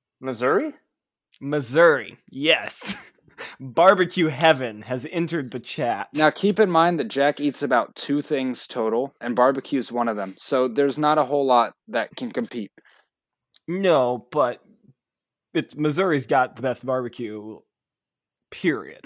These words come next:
Speaker 3: <clears throat>
Speaker 2: Sorry, Texas. Sorry, Mike. Um,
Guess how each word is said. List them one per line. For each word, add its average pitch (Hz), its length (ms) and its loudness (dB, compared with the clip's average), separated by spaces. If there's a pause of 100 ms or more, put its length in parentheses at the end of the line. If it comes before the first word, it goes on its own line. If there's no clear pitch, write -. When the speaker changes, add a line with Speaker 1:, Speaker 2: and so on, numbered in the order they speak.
Speaker 3:
<clears throat> 95 100 -20
Speaker 2:
Sorry, 107 520 -2
Texas. - 720 -12 (540)
Sorry, 101 380 -6
Mike. 65 400 -16 (340)
Um, 120 640 -4